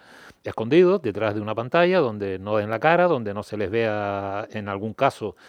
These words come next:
eh, en todo el pleno porque están fuera de la, lo que es la cámara. Y bueno, esa es la situación de, de esta mayoría de gobierno.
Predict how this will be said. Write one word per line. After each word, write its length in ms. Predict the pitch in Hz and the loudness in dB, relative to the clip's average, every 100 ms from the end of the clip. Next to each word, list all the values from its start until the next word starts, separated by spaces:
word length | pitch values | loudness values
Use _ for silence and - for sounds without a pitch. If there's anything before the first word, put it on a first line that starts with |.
| - - - | -20 -20 -12
eh, 220 | 110 107 104 | -6 -4 -4
en 120 | 113 | -4
todo 220 | - 127 | 0 2
el 60 | 117 | 2
pleno 340 | - 160 185 | 2 2 2
porque 160 | 170 113 | -4 -6
están 300 | - 113 110 | -6 -6 -2
fuera 280 | 143 147 113 | 4 4 4
de 60 | |
la, 120 | 104 104 | 0 -4
lo 180 | 101 | -8
que 80 | 101 | -8
es 40 | 101 | -6
la 100 | 117 | -2
cámara. 320 | 160 170 226 - - - - - | -2 -2 -6 -12 -20 -20 -20 -8
Y 40 | 131 | 2
bueno, 280 | 190 214 - | 4 2 -2
esa 240 | 151 190 | -2 0
es 40 | 208 | 0
la 80 | |
situación 480 | 190 165 127 139 131 | 0 -2 -2 -2 -4
de, 260 | 117 110 107 | -4 -4 -4
de 140 | 107 | -8
esta 160 | 107 113 | -8 -6
mayoría 300 | 104 104 101 | -4 -4 -4
de 60 | |
gobierno. 380 | 95 101 180 147 | -2 -2 -2 -6